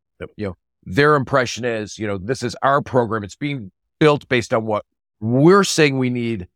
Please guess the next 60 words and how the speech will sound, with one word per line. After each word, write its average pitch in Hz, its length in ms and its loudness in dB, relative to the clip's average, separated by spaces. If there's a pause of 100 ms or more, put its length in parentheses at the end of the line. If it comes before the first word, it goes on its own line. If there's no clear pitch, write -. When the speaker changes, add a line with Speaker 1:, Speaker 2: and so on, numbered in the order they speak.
Speaker 2:
not 131 220 2
what 131 120 2
the 127 100 2
organization 113 580 0
is 95 80 -10
saying," 95 200 -8
which 104 160 -8
is 117 60 -4
Speaker 1:
Got 98 60 -2
it. - 20 0
Speaker 2:
why 123 220 4
I 113 100 2
often, 113 300 0
s-, - 200 -14
which 110 200 -6
is 98 80 -12
why 110 140 4
I 98 40 -2
told 117 260 -2
you 98 80 -4
fifty 143 280 -4
percent 123 380 -2
that 120 120 0 (220)
what 131 180 2
they 175 100 6
say 175 220 4
is 147 160 2
wrong 156 240 4
is 127 100 -2
about 113 160 0
fifty 135 260 -8
percent 107 460 -4 (300)
correct, 101 400 -2
right? 101 240 -4 (440)
But 151 300 4
Speaker 1:
And 135 80 2
there's 139 180 6
Speaker 2:
the 143 100 4
Speaker 1:
an 139 80 4
Speaker 2:
diagnostic 135 420 0
Speaker 1:
ownership 123 140 -6
Speaker 2:
inc-, 127 40 -12
Speaker 1:
from 107 160 2
that 101 140 2
Speaker 2:
but 98 80 -2
Speaker 1:
mid-level, 90 480 -2 (220)
right? 92 220 0
Speaker 2:
Yes. 95 360 -2
Speaker 1:
They 98 100 -4
get 98 100 -6
the 92 80 -4
ownership. 98 320 2
Speaker 2:
But 92 80 -12 (340)
Speaker 1:
Got 85 160 -8
it. - 80 -16 (120)
Speaker 2:
Yeah, 127 260 4
but 127 560 2
the 117 380 -4
diagnostic 131 640 0
includes 117 640 -6